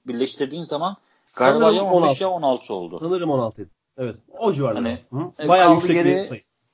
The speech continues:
Speaker 1: iki maç. İçeride Leicester maçını atlatabilirlerse yani rekoru kırmamaları içten bile değil.
Speaker 2: Kesinlikle öyle. Ee, son olarak ben şunu söyleyeyim bu maç hakkında.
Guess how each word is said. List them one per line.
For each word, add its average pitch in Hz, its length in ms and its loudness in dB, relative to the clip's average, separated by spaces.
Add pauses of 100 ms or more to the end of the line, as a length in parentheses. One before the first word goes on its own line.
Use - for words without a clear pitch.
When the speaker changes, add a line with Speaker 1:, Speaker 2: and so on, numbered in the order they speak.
(300)
Speaker 1:
iki 147 220 -8
maç. 180 360 -6 (260)
İçeride 151 420 0
Leicester 165 340 -4
maçını 165 280 -8
atlatabilirlerse 165 1000 -6 (460)
yani 117 260 -2
rekoru 135 300 -2
kırmamaları 143 480 -4
içten 147 360 -6
bile 160 120 -8
değil. 165 200 -12 (840)
Speaker 2:
Kesinlikle 139 460 -8
öyle. 156 220 -2 (300)
Ee, 147 200 4
son 190 160 2
olarak 190 260 6
ben 175 120 8
şunu 185 200 0
söyleyeyim 147 300 0
bu 143 80 -2
maç 135 160 -2
hakkında. 156 500 -4